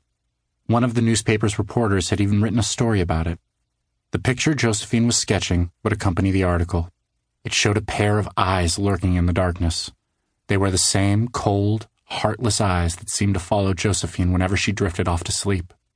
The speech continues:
She was adding more ink to the shadows when the chime of a familiar bell told her that the office door had opened. Josephine leaped to her feet, knocking over her coffee.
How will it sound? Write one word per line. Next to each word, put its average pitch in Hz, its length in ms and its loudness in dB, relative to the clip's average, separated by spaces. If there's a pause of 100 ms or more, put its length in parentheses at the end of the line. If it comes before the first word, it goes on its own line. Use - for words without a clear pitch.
(800)
She - 140 0
was 110 100 2
adding 123 260 2
more 117 280 2
ink 110 240 0
to 101 100 -4
the 104 80 -2
shadows 95 540 0
when 95 100 2
the 98 60 -2
chime 107 420 0
of 110 80 -2
a 110 80 0
familiar 98 480 0
bell 92 380 0
told 104 260 -2
her 104 120 0
that 92 120 -6
the 92 120 0
office - 280 -2
door 113 220 0
had 90 100 0
opened. 85 400 -2 (580)
Josephine 113 520 0
leaped 104 200 0
to 107 100 0
her 95 100 0
feet, 98 340 -2
knocking 104 340 0
over 98 200 0
her 85 100 -2
coffee. 87 500 -2